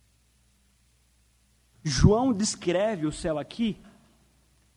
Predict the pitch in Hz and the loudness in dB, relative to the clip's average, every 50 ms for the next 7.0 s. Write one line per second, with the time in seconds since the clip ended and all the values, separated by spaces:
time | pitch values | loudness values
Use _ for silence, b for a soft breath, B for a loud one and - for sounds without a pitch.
0 | _ _ _ _ _ - 190 202 220 240 254 254 262 254 - 233 226 226 214 185 | _ _ _ _ _ -10 -6 -2 0 0 0 0 -2 -2 -2 -4 -2 -2 -2 -4
1 | 170 170 165 - - 170 160 151 135 120 123 113 110 127 143 165 175 170 160 160 | -4 -4 -6 -4 -6 -6 -6 -6 -8 -10 -14 -16 -14 -12 -12 -12 -10 -6 -2 0
2 | 165 160 151 - - 220 247 277 254 - - 240 - 240 208 - - - - - | -2 -2 -2 -8 -10 -8 -6 -6 -6 -4 -4 -6 -4 -4 -6 -6 -8 -10 -4 -2
3 | 165 165 170 156 147 - 147 139 131 143 143 - - - - - b b b b | 0 0 0 0 -2 -2 -2 -4 -2 -2 -4 -6 -8 -14 -14 -16 b b b b
4 | b b b b b - 226 - 254 240 - 240 185 - - 185 190 202 - - | b b b b b 0 2 2 2 2 2 0 -2 0 0 0 4 4 4 4
5 | - 294 302 208 160 156 165 185 202 190 - 156 175 185 190 202 190 - - - | 4 0 0 0 4 6 6 6 6 4 0 -2 -4 -2 -2 -2 -4 -6 -12 -14
6 | 196 - - - 156 - - 143 127 135 139 123 - - - - - - - | -14 -12 -10 -12 -12 -10 -10 -12 -10 -10 -12 -14 -16 -20 -20 -20 -20 -20 -20